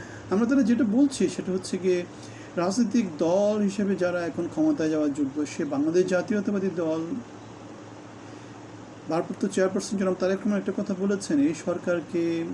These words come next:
অনির্দিষ্টকালের জন্য সমর্থন দেয়া যুক্তিযুক্ত কিছু হবে না।" কথাটা অনেক বাস্তববাদী কথা, কেননা প্রত্যেকের কী থাকতে হবে? একটা ডেডলাইন থাকতে হবে, একটা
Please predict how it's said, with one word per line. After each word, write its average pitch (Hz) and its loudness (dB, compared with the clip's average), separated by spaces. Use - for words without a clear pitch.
অনির্দিষ্টকালের 165 2
জন্য 151 0
সমর্থন 151 -2
দেয়া 139 -2
যুক্তিযুক্ত 151 -4
কিছু - -12
হবে 156 0
না।" 135 2
কথাটা 202 -2
অনেক 214 4
বাস্তববাদী 180 0
কথা, 139 -6
কেননা 160 -6
প্রত্যেকের 208 0
কী - 0
থাকতে 233 0
হবে? 196 -2
একটা 180 -8
ডেডলাইন 196 2
থাকতে 175 -4
হবে, 135 -2
একটা 131 -8